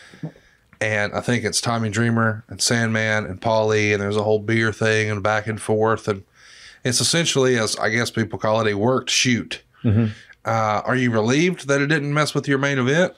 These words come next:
Speaker 1: Or,
Speaker 2: Oh,
Speaker 1: and
Speaker 2: yeah.
Speaker 1: how quickly do you learn, "Hey, wait a minute"?
Speaker 2: Well, you know, the one knock on that match is that it did not have a conclusive finish to begin with.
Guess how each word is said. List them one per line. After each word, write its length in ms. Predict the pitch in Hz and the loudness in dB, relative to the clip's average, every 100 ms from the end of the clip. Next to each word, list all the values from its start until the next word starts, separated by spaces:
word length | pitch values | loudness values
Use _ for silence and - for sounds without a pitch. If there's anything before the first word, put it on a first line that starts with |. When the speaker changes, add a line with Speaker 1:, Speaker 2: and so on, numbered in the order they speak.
| - | -2
Speaker 1:
Or, 180 | 131 123 | 2 2
Speaker 2:
Oh, 120 | - | 2
Speaker 1:
and 100 | 110 | 2
Speaker 2:
yeah. 220 | 131 143 | 2 2
Speaker 1:
how 60 | - | 0
quickly 360 | 151 143 127 | 0 0 0
do 100 | 113 | 2
you 380 | 113 113 110 - _ _ | 0 0 -2 -4 _ _
learn, 580 | 113 120 117 110 104 98 - | -2 2 2 2 -2 -8 -6
"Hey, 140 | 131 120 | -2 2
wait 220 | 113 104 | 2 2
a 40 | |
minute"? 320 | 98 98 98 - _ _ - - - - - - | 0 -4 -6 -8 _ _ -10 -8 -6 -8 -10 -4
Speaker 2:
Well, 140 | 240 160 | 0 2
you 120 | 139 | 4
know, 180 | 147 143 | 4 4
the 120 | 131 | 2
one 460 | 131 127 151 143 123 | 0 0 0 4 4
knock 340 | 123 117 - | 4 0 0
on 100 | 107 | 0
that 180 | 101 95 | 2 2
match 400 | 104 104 95 92 | 0 0 -2 -4
is 100 | 85 | 0
that 260 | 98 - | 0 0
it 280 | 92 101 - | 0 0 -2
did 100 | - | 0
not 220 | 107 98 | 0 2
have 160 | 95 80 | 2 0
a 80 | 85 | -2
conclusive 600 | - 95 107 95 90 82 | -2 0 0 0 -2 -4
finish 560 | - 98 87 - - - _ - | -2 0 2 0 -2 -6 _ -10
to 80 | |
begin 480 | 87 90 78 117 123 | -4 -4 0 2 2
with. 320 | 80 69 - | 0 -2 -8